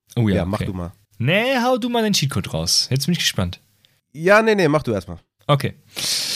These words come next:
Speaker 1: Ähm, weil ich, der Cheatcode ist gleichermaßen auch so ein kleiner Spoiler auf den M V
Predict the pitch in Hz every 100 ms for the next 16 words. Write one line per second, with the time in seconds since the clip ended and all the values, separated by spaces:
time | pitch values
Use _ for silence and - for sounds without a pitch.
0 | - - - 139 147 147 131 131 170 202
1 | 139 - - - - - 143 - 233 226
2 | 220 220 214 - 180 - - - _ 143
3 | 143 175 190 196 180 180 185 - 147 139
4 | 151 147 - 139 147 180 202 190 - -
5 | 131 151 185 185 180 - 160 147 156 151
6 | 139 127